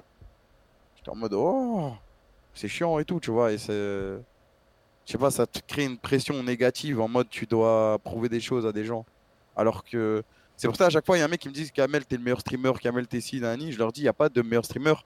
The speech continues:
c'est subjectif, genre, tu peux plaire à des gens comme tu peux être détesté par plein de gens, tu vois. »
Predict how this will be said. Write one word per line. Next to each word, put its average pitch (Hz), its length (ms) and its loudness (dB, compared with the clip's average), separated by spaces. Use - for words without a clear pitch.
c'est 117 180 0
subjectif, 117 600 -4
genre, 98 180 -2
tu - 80 -12
peux - 160 -12
plaire 120 300 4
à 110 80 4
des 110 100 2
gens 139 140 2
comme 117 240 -2
tu - 100 -8
peux 117 160 0
être 110 160 0
détesté 120 400 -2
par - 220 -4
plein 113 180 -6
de 113 60 -10
gens, 110 160 -6
tu - 100 -14
vois. » 98 160 -12